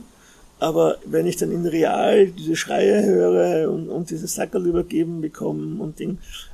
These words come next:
was macht es dann eigentlich mit der Psyche von einem Jugendlichen? Und das sehe ich schon als sehr kritisch an, was man sich gut überlegen muss,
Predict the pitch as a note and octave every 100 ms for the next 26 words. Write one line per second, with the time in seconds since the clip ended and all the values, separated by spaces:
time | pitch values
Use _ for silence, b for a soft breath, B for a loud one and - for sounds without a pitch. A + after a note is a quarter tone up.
0 | - D3 D3 - - - - D#3+ - -
1 | G#3+ - D#3 D#3+ F3+ - - D#3 E3+ F3
2 | E3+ - - - - - D#3 D#3 D#3 C#3+
3 | D3+ C#3 C3+ - F3+ - b b b b
4 | b F3+ - E3+ - F3+ F3 - E3+ E3+
5 | - - - F3 - E3 D#3+ E3 D#3 D3+
6 | D#3+ D3+ - - D#3 - G3 G3+ F#3 D#3
7 | D#3+ F3 F3+ F#3 F3+